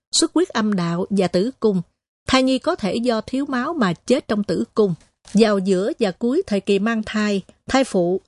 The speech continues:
thường nằm ngửa ngủ, còn dễ phát sinh bệnh viêm thận, bể thận. Vì thế, phụ nữ mang thai không nên nằm ngửa khi ngủ.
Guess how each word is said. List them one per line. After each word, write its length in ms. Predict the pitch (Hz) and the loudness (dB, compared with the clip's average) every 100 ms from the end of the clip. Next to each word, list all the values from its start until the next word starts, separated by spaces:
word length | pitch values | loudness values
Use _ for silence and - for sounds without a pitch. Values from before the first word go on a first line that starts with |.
| _ - | _ 0
thường 220 | 208 196 | 0 2
nằm 180 | 185 175 | 0 0
ngửa 320 | 170 175 247 | 0 0 0
ngủ, 360 | 240 170 185 320 - _ _ _ | 0 0 0 -4 -14 _ _ _
còn 280 | 208 196 185 | 2 2 2
dễ 160 | 175 220 | 0 -2
phát 180 | 370 - | -6 -4
sinh 180 | 240 220 | 0 2
bệnh 280 | 175 175 196 | 2 0 0
viêm 260 | 233 220 202 | 0 0 -2
thận, 360 | - 170 180 - | -2 -2 -2 0
bể 240 | 175 170 269 | 0 0 -2
thận. 280 | - 175 170 - - _ _ _ _ - | -2 -2 -2 -8 -20 _ _ _ _ 2
Vì 140 | 214 220 | 4 4
thế, 420 | 247 269 294 349 | 2 0 0 -2
phụ 140 | - 202 | -2 0
nữ 200 | 190 240 | 0 -2
mang 200 | 247 220 | -4 -4
thai 320 | - 214 208 | -4 -4 -2
không 200 | 214 226 | 0 2
nên 240 | 220 208 190 | 2 0 -2
nằm 240 | 170 160 | -2 0
ngửa 260 | 160 175 262 | 0 0 -2
khi 240 | - 202 | 0 0
ngủ. 340 | 180 160 208 | 2 0 0